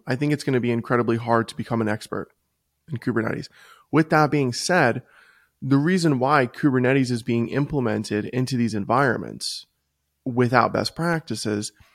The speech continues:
is because here's the thing. You take a platform engineer, you take a DevOps engineer, S R E, whatever you wanna call it. Yeah, they gotta worry about Kubernetes and containerization.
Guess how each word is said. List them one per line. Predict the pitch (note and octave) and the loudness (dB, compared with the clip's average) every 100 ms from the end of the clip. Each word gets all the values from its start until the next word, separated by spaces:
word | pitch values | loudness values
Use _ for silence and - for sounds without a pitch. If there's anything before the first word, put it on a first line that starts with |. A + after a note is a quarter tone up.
| _ - | _ -4
is | C3 | -2
because | - B2+ C3 B2+ | 0 2 2 4
here's | F#3+ | 2
the | C3+ | 2
thing. | D3 C3 | 0 0
You | A#2 | 0
take | D#3 | -2
a | A#2+ | -2
platform | C#3+ B2+ B2+ A2+ | 4 4 4 0
engineer, | A#2 A2 A#2 A2+ | 0 0 -2 -2
you | |
take | A#2 A#2 | -2 -4
a | G#2 | -6
DevOps | - B2+ A#2 A2+ A2+ | -2 2 2 2 -2
engineer, | A2 A2+ G#2+ | -4 -2 -2
S | A2 A2+ | -4 -2
R | G#2+ | 0
E, | |
whatever | G#2+ A2 A2+ | 2 0 2
you | A2+ | 0
wanna | G#2+ G#2+ | -2 -4
call | - A2 | -2 -4
it. | - _ - _ _ _ _ _ _ _ _ _ - | -6 _ -20 _ _ _ _ _ _ _ _ _ 2
Yeah, | C#3+ | 6
they | C3 | 8
gotta | C3 C3 | 8 6
worry | B2+ | 6
about | A#2 A2 | 6 4
Kubernetes | - A2+ A2 A2 G#2 | 0 -2 0 0 -2
and | G#2 | -4
containerization. | A2+ G#2 G#2 B2+ A#2+ G#2 | -2 -2 2 2 2 -2